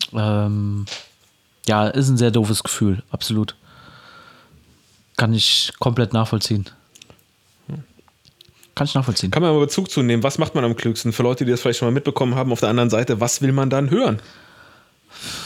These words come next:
Speaker 1: Ich glaub,
Speaker 2: Nix.
Speaker 1: man hört dann sowieso nicht viel.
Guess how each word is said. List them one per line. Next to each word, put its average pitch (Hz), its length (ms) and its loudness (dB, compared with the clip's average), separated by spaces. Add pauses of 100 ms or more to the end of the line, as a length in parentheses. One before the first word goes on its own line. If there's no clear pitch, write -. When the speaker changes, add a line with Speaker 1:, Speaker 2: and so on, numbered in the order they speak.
(140)
Speaker 1:
Ich - 160 -4
glaub, 120 340 0 (1120)
Speaker 2:
Nix. - 380 -6
Speaker 1:
man 131 240 4
hört 131 200 2
dann 123 140 2
sowieso 113 320 2
nicht 127 180 2
viel. 98 300 -2